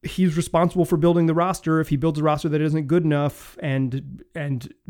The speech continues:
Damian Lillard gets pissed, um, m-, maybe heads will roll. And Neil is,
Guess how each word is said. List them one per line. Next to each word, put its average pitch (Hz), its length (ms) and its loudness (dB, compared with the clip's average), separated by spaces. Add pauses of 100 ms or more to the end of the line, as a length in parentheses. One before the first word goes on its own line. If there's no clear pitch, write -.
(260)
Damian 151 400 4
Lillard 170 260 6
gets 165 180 0
pissed, - 580 0
um, 131 360 -2
m-, - 140 -8
maybe 160 640 4
heads 151 320 0
will 160 160 2
roll. 151 340 4
And 139 140 2
Neil 156 260 2
is, 143 180 -4